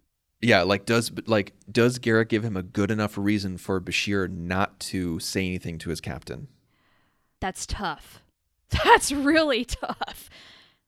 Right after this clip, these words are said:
Speaker 2: I feel like Bashir would have to. He would be obliged. But what if it was Sisko who figured it out?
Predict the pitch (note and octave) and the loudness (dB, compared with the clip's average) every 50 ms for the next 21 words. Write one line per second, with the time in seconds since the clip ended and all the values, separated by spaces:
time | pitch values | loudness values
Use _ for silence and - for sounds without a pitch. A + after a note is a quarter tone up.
0 | _ _ _ - A3+ C4 - E4+ F#4+ G4+ D4+ - C#4+ C4 - - C#4 C#4+ D4 C#4 | _ _ _ -2 -2 0 0 -2 -2 -2 0 0 -2 -2 -2 -2 0 0 0 0
1 | B3+ G#3 G3+ - A3+ A3+ A#3 B3+ - - - F3+ C#3 D#3+ F#3 A3 A#3 A3+ A3 A3 | 0 -2 -2 0 2 2 2 0 -2 -6 -8 -8 -8 -6 -4 -4 -4 -4 -2 -2
2 | G#3+ F#3+ F3 F#3 F#3 F#3+ F3+ F3 F3 - - - G#3 - F#3+ G3 G#3+ A#3+ C4 C4+ | -2 -2 0 0 2 2 2 2 0 -2 -4 -4 -4 -4 -2 0 0 2 2 2
3 | B3+ - - _ _ _ _ _ _ _ _ _ - B3 - A3 G#3 - - C#4+ | 0 -2 -12 _ _ _ _ _ _ _ _ _ -8 -6 -4 -4 -6 -4 -4 -4
4 | B3+ - - - - - - - _ _ _ _ _ _ _ _ - A3+ G#3 - | -4 -4 -4 -4 -6 -6 -8 -14 _ _ _ _ _ _ _ _ -4 -4 -4 0
5 | - G#3 F#3+ G#3 G3 F#3+ F#3+ F3+ F#3 F3+ F#3 G3 G#3 G#3+ | 0 0 2 2 2 2 2 2 4 4 4 4 2 0